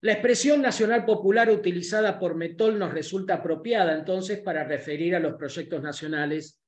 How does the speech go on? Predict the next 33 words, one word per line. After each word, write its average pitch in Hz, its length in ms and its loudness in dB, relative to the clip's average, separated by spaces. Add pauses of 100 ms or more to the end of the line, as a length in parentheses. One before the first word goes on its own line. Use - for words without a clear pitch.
(280)
a 139 80 -12
los 127 180 -8
que 131 120 -14
venimos 135 440 -10
aludiendo. 117 680 -10 (760)
El 156 180 -4
párrafo 202 400 2
citado 208 520 2
deja 185 340 -2
claro 214 540 0
el 170 160 -6
pecado 190 480 2
de 175 40 2
los 165 200 -2
intelectuales 165 640 -2
de 170 80 -4
izquierda, 226 920 0
que 175 140 -4
no 185 80 0
es 220 220 0
otro 247 260 4
que 180 100 -2
la 170 100 0
utilización 170 600 -6
de 185 140 -2
cánones 190 640 -4
extraños 247 800 -2 (320)
para 170 160 0
el 165 100 0
análisis 202 520 0
de 165 100 -2
nuestras 160 380 -6
realidades, 170 720 0